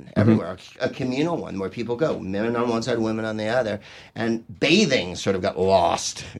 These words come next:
Speaker 2: in the Dark Ages, right? But the idea that there wasn't science or that there wasn't technology.
Speaker 1: Just no real advancements of any kind. Is it possible that, that that did happen and we just don't know? Or is it, they really, there would have been some indicators at some
Speaker 2: I
Speaker 1: point?
Speaker 2: think there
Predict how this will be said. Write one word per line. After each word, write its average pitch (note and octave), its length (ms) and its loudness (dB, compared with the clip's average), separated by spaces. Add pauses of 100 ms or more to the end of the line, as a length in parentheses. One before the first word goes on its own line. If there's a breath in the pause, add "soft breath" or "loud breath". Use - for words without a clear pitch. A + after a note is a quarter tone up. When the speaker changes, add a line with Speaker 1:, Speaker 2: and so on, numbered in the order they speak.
Speaker 2:
in A#2+ 100 6
the A2+ 80 4
Dark F#2+ 320 0
Ages, E2+ 420 -6
right? F#2+ 300 -4 (380 loud breath)
But D#3+ 140 2
the E3 80 2
idea F3+ 360 2
that B2 180 -6
there C3+ 120 0
wasn't A#2 340 -4
science A2+ 560 0
or A#2+ 40 2
that G2+ 160 -4
there G2+ 100 0
wasn't G2 260 -2
technology. F#2+ 440 0
Speaker 1:
Just G3 160 0
no A3+ 180 4
real F#3+ 220 2
advancements C#3+ 440 2
of A#2 80 2
any A#2+ 120 2
kind. C#3 200 2
Is C#3+ 120 2
it D#3+ 100 -2
possible F#3 480 2
that, D#3 160 2 (1120 soft breath)
that C3+ 200 0
that B2 220 2
did F3+ 180 2
happen A3 400 2
and D#3 120 2
we C3 100 4
just D#3+ 200 0
don't C#3+ 220 2 (100)
know? C#4 480 2
Or D3+ 360 4
is C#3+ 240 0
it, C#3+ 180 2
they D#3+ 100 4
really, D#3 320 2
there D#3 180 2
would D#3 120 2
have C#3 80 2
been B2 160 2
some A#2 320 2
indicators G2 640 2
at F#2+ 120 0
some F#2 200 2
Speaker 2:
I - 60 2
Speaker 1:
point? F#2+ 220 4
Speaker 2:
think - 120 0
there - 20 -8